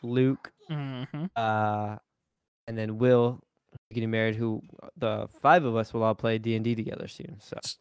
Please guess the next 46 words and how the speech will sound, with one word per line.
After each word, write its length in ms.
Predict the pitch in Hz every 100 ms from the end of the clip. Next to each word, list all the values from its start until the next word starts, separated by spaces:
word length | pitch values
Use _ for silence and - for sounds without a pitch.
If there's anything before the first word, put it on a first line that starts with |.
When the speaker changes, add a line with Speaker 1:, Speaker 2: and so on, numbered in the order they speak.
| -
Speaker 2:
eventually 460 | 160 156 139 131
Speaker 1:
including 220 | 117 110 110
you. 0 | 120
Speaker 2:
soon. 80 | - _ _ _ _ _ -
Speaker 1:
Yeah, 240 | 123 107 101 -
eventually. 460 | 117 117 107 117 113 _ _ _ _ _ _ _
Um, 500 | 123 117 110 104 104 - _ _ _ -
it 40 |
was 20 |
a 40 | 233
good 120 | 220
wedding. 340 | 233 202 113
It 20 |
was 120 | 113 147
a 40 |
fine, 420 | - 147 143 - - - -
it 80 |
was 120 | 190 175
a 20 |
pretty 180 | - 196
good 100 | 185
wedding. 260 | 156 135 135
I 60 |
mean, 280 | 131 123 123
it, 140 | - - _
it 120 | 123
was 120 | 120
fun. 440 | - 143 143 143
It, 260 | 135 127 131
it 60 | 156 143
rained 300 | 151 175 120
though. 300 | 110 92 - _ _ 151
Speaker 2:
Oh, 120 | 147
that's 200 | 143 117
Speaker 1:
Rained 160 | 113
Speaker 2:
cool. 80 | 110
Speaker 1:
it, 60 | -
like, 200 | 117 110
right 400 | 117 127 135 151
after 380 | 113 123 - 131
the 80 | 113
ceremony, 640 | 117 113 107 107 104 107
it 140 | -
started 240 | - 120 110
raining 600 | 151 139 135 139 135
Speaker 2:
Oh. 20 | 139